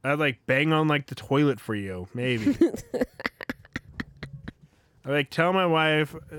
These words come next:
Speaker 1: you know, she's probably still hot, but if we get out of here and she's not still hot, I'm leaving her.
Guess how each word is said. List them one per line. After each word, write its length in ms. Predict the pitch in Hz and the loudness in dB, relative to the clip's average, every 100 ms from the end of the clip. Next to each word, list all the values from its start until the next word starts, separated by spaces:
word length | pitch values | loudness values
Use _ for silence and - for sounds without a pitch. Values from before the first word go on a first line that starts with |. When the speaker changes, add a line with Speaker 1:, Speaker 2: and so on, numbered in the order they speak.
| 156 | -4
Speaker 1:
you 160 | 139 | -2
know, 440 | 131 127 123 123 143 147 156 - | 0 0 0 0 -4 -12 -16 -18
she's 640 | - - 135 131 127 - - - | -12 0 2 2 -2 -14 -20 -4
probably 380 | 147 151 170 175 | 0 2 2 0
still 280 | - 180 165 | -2 -2 0
hot, 420 | 180 180 180 - _ _ _ _ - - | 2 2 0 -4 _ _ _ _ -14 -4
but 120 | 147 135 | 0 0
if 140 | - | 2
we 100 | 151 | 2
get 160 | 160 156 | 2 2
out 220 | 156 156 | 2 4
of 60 | |
here 400 | 156 156 160 156 - _ - - - - - _ _ _ _ - - | 4 4 2 2 -4 _ -20 -20 -4 -4 -4 _ _ _ _ -20 -4
and 260 | 135 135 123 | 0 0 0
she's 220 | 139 123 | -2 0
not 200 | 135 131 | 0 0
still 140 | 151 | 0
hot, 260 | 131 131 127 | 2 2 0
I'm 140 | 117 | -2
leaving 300 | 120 117 117 | -2 -2 -2
her. 240 | 110 107 | -4 -6